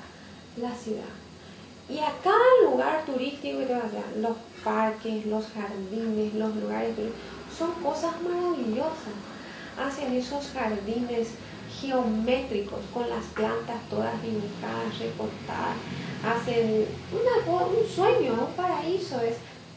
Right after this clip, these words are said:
cada lugar turístico que van. Y eso está elaborado por los niños de la calle. O sea que ellos aprenden un oficio, tienen una profesión, salen de ahí,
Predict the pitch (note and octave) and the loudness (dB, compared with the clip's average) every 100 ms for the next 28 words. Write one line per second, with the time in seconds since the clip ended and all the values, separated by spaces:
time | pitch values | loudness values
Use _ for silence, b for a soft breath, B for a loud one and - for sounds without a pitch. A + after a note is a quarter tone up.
0 | - E4+ G4+ A4 G#4+ C#4+ C4+ C#4 D#4+ B3 | 0 2 4 4 4 2 0 -2 -4 -4
1 | A#3+ C4+ C#4+ C4 G#3 G#3 D#4+ D#4+ - G4+ | -4 -6 -6 -4 -4 -6 -6 -6 2 4
2 | - - D4+ B B B B - C#4 - | 4 0 -6 B B B B -2 0 0
3 | B3 B3+ C#4+ D#4 D#4 A#3 F#3+ G#3 A3 - | -2 -2 0 -2 0 0 -2 -4 -6 -8
4 | - - - - F4 F4 E4+ E4+ A#3+ A3+ | -14 -16 -2 2 4 2 -2 -2 -4 -2
5 | A#3 E4+ G4+ B3 G#3+ G3 F#3+ - - - | 0 0 0 0 -2 -4 -6 -8 -10 -14
6 | - - B B B - A3+ C#4 C#4 B3+ | -14 -14 B B B -8 -4 -2 -4 -4
7 | A3 G#3 - G#3+ A3+ B3+ A#3 G3+ G3+ A3 | -4 -6 -2 0 2 0 -4 -6 -4 -2
8 | A3+ B3 C#4 C4+ C4 - - E4+ - - | -2 -2 -4 -6 -8 -10 -8 -8 -10 -14
9 | B B B B - B3 A#3+ B3 A#3+ - | B B B B -8 -2 0 2 0 -2
10 | A3+ B3+ B3+ B3 A3+ G#3+ A3 B3+ B B | -2 0 -2 -2 -4 0 0 -2 B B
11 | - - - D4+ F4 F4 D4+ A#3+ A3+ B3 | -12 -8 -2 0 2 0 0 0 0 0